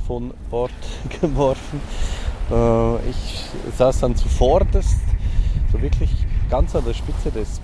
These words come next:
Boots, bin dann immer wieder abgetaucht. Das Schiff ist so, ja, fünf, sechs, sieben, acht Meter wahrscheinlich, immer wieder rauf und runter gegangen, teilweise bis ins Wasser. Also ich wurde dann teilweise sogar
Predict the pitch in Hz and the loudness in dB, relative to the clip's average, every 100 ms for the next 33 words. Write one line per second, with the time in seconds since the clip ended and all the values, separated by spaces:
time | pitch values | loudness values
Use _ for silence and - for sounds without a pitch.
0 | - 156 160 165 - - - - - 135 | -4 -2 0 -2 -2 -4 -4 -6 -6 -4
1 | 131 127 151 139 131 113 98 131 - 165 | -4 -4 -4 -4 -4 -4 -4 -4 -4 -6
2 | - 143 147 151 - 110 - - - 127 | -2 0 2 0 -4 -6 -2 -2 0 -2
3 | 131 - - - - - - - 110 - | -2 -2 0 0 0 2 0 0 -2 0
4 | 120 113 110 110 - - - - - - | 0 2 2 0 -4 -6 -4 -4 -4 -4
5 | - - 107 117 113 - 120 127 - - | -4 -2 -2 -2 0 2 2 0 -2 -2
6 | 139 147 - 135 151 135 135 - - 127 | -2 -2 -4 -4 -4 -4 -4 -2 -2 0
7 | 143 - 156 151 151 147 143 - 147 139 | 0 0 0 0 0 0 -2 -4 -2 -2
8 | 139 117 107 120 131 143 143 - - 135 | 0 -2 0 0 0 0 0 -2 0 0
9 | 160 151 147 147 147 143 143 - 123 127 | 0 -2 -4 -2 -2 -2 -4 -2 -2 -2
10 | 123 123 - - 139 139 120 104 - 135 | -2 -2 -2 -4 -4 -4 -4 -4 -2 -4
11 | - 139 110 120 113 - - - - - | -4 -8 -6 -6 -6 -6 -6 -6 -8 -6
12 | 123 120 117 113 110 107 113 104 113 107 | -4 -2 -2 0 0 0 2 2 2 2
13 | - 104 107 104 104 | 2 0 0 2 2